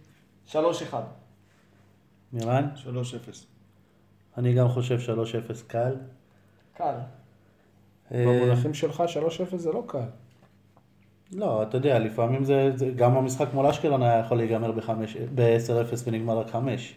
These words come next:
Speaker 3: שלוש בהילוך ראשון.
Speaker 4: בואו נדבר שנייה על, אה, מש-, על משחק הליגה שעוד, אה, ר-, רחוק, אבל נגד, אה, ביתר ירושלים בח-, בחוץ, ובסוף הוא לא,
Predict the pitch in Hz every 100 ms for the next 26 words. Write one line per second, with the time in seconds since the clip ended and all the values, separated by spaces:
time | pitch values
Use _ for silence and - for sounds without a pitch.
0 | - - 165 175 123 135 143 139 120 120
1 | 104 95 - - - - _ - - -
2 | - 127 185 208 185 175 - 156 143 135
3 | 127 127 127 123 120 117 117 113 113 123
4 | - - 120 123 123 - - 127 120 120
5 | 120 - 123 - 143 139 135 131 123 123
6 | 123 123 120 120 127 120 123 123 175 143
7 | 127 135 139 139 135 127 123 120 - -
8 | - - - - _ _ _ 120 120 123
9 | 147 156 139 131 139 156 139 127 - 147
10 | 123 123 170 175 127 123 151 147 135 143